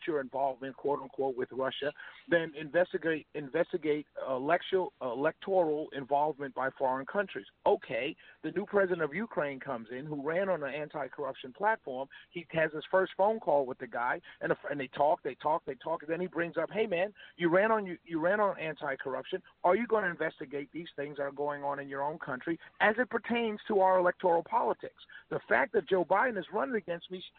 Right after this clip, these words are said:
has no bearing on it. Does it benefit me? Of course it does. Is the timing of it bad?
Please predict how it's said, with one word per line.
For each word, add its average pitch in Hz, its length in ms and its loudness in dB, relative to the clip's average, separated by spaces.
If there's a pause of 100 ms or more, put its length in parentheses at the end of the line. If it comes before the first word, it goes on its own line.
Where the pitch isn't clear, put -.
has 180 180 0
no 202 300 4
bearing 226 360 2
on 131 160 -8
it. - 160 -14
Does 165 160 -2
it 139 120 -4
benefit 214 460 2
me? 233 200 -6
Of 196 200 2
course 262 260 2
it - 140 -4
does. 117 100 -6 (880)
Is 156 140 -4
the 143 60 -4
timing 208 460 0
of 208 120 2
it 202 100 4 (120)
bad? 262 340 2